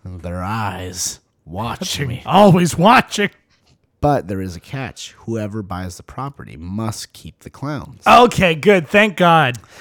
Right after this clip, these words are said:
Speaker 1: Perchetti said, "Even after he sells, he promises to come back and visit the clowns." Um, so, yeah, dude, like, someone out there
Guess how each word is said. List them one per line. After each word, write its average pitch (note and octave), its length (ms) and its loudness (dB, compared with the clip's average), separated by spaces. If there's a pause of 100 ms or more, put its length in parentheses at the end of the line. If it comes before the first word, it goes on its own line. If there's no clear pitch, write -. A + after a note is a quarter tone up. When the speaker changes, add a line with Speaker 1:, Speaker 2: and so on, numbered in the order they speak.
(160)
Speaker 1:
Perchetti D#3 420 -2
said, C#3 360 -2
"Even E3 280 -4
after E3+ 300 -4
he E3+ 140 -4
sells, G#2 420 -6
he G#2+ 80 -10
promises C#3+ 640 -6
to - 80 -18
come C#3+ 240 -8
back C3 240 -2
and G#2 200 -8
visit A2+ 340 -6
the - 40 -12
clowns." E2 800 -14 (500)
Um, A2 480 -4 (180)
so, A#2+ 460 -2 (420)
yeah, A#2 360 -10
dude, F#2 280 -12
like, G2 140 -14
someone D3+ 420 -4
out E3 260 -2
there F2 360 -8